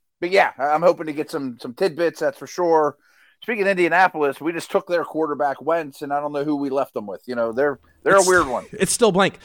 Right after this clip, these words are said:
Speaker 2: The spreadsheet's
Speaker 1: Yeah.
Speaker 2: still blank for Indianapolis, Matt. I don't know what to put in there.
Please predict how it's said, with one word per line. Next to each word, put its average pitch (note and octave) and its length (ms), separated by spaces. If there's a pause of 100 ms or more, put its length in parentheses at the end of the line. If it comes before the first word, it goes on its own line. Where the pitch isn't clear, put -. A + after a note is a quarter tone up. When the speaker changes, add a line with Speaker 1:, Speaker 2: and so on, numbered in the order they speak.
(120)
Speaker 2:
The E3+ 80
spreadsheet's A3+ 420
Speaker 1:
Yeah. - 100
Speaker 2:
still F#3 300
blank C#3 300
for C3+ 120
Indianapolis, G#2 640
Matt. F#2 160
I A2+ 80
don't A2+ 100
know G#2+ 120
what G#2+ 260
to A2 40
put G2+ 180
in G2 100
there. F2 160